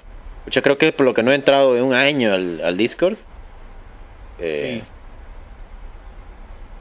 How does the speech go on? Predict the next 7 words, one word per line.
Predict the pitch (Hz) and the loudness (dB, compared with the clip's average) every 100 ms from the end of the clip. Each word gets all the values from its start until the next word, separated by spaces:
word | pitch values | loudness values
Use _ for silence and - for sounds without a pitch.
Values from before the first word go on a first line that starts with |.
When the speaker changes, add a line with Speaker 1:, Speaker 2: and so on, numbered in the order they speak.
| - | -6
Speaker 1:
Me | 95 | -2
detectó | 92 - 92 123 | -2 -2 -6 -2
como | 127 110 | 0 0
si | 98 | -2
fuera | 92 117 107 | -2 0 0
spam. | - - 113 107 98 - - - - - - - - - - - - - - - - - - | -2 -6 -6 -6 -8 -16 -16 -18 -16 -16 -16 -16 -16 -16 -16 -16 -18 -16 -16 -16 -16 -12 -8
Speaker 2:
Eh, | 107 110 113 117 123 127 | -6 -4 -4 -4 -2 -4